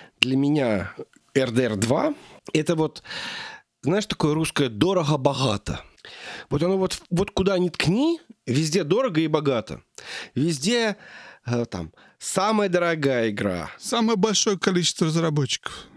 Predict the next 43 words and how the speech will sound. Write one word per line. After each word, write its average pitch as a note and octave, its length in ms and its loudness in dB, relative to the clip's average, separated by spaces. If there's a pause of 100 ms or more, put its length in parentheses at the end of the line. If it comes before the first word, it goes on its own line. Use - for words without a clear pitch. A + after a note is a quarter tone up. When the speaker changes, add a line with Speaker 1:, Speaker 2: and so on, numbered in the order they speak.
(160)
Speaker 2:
Самое A3+ 440 2
большое G#3+ 400 0
количество G#3 500 0
му-, G#3+ 200 4
музыки G#3 420 2
там G3 160 4
написано. E3 420 2
И F#3 80 2
да, F3+ 220 2
так - 180 0
и G#3+ 60 2
Speaker 1:
Да, B2+ 160 2
Speaker 2:
есть. G#2+ 120 -2
Speaker 1:
самое A3 440 2
большое G#3 460 2
количество F#3+ 640 2
животных, F3 760 2
которые E3 460 0
там C#3+ 240 0
были. C#3+ 560 -2
Speaker 2:
Которые A#3 380 2
не G#3+ 100 4
погибло G3+ 480 4
во D#3+ 140 4
время D3+ 260 4
п-, D3+ 240 2
за-, D3+ 280 2
разработки D#3+ 380 0
Speaker 1:
Да. C3+ 240 2
Speaker 2:
игры. B2 100 -2 (120)
Speaker 1:
Э, F#2+ 260 -12 (540)
самое G#3+ 340 0
большое G#3 380 2
количество, F#3 880 2
э, E3+ 280 4
не D#3+ 420 0
знаю, D3 420 4
жен, E3 340 2
которые D#3+ 460 4
выступали D3+ 480 0
с - 80 -2
протестами C#3+ 640 0
против C3 460 -4